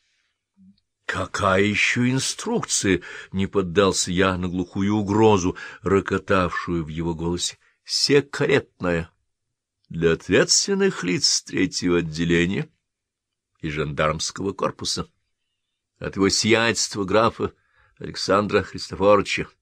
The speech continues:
По ней даны нашему брату особенные полномочия. Ясно-с?» «Отвечайте, поручик». «Так точно,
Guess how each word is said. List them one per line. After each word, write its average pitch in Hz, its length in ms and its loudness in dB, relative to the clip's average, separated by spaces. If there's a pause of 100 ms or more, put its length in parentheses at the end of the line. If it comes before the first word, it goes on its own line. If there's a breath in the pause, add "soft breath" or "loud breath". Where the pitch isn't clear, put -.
(580)
По - 100 -14
ней 87 240 -4
даны 92 240 0
нашему 98 400 0
брату 101 280 2
особенные 95 640 2
полномочия. 90 560 -2 (180 loud breath)
Ясно-с?» - 800 2 (720)
«Отвечайте, 98 1120 0
поручик». 80 640 -2 (720)
«Так 101 400 2
точно, 135 560 4